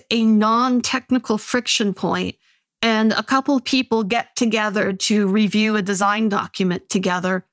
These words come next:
that is going to have impact on technical. So part of onboarding into the team is to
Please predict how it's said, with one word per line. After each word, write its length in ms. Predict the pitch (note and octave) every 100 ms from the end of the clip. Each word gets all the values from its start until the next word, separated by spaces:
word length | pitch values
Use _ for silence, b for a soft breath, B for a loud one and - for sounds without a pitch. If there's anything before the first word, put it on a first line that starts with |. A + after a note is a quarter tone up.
| _ -
that 180 | A3+ D4+
is 140 | G4+
going 280 | - D#4 D4
to 40 | C#4+
have 220 | D4 A#3
impact 600 | A#3+ C4+ C4+ G#3 F3+ -
on 140 | G#3 F#3+
technical. 720 | - C#4 - - - - _ -
So 320 | - G#3 F#2+
part 320 | - C4 B3+
of 80 | C4+
onboarding 800 | B3+ A#3+ B3+ A#3+ B3 A#3+ G#3+ G#3+
into 280 | A#3 A3+ A3
the 120 | G#3
team 460 | - D#4 D4+ B3+
is 240 | G#3+ A3+ -
to 220 | C4 A3+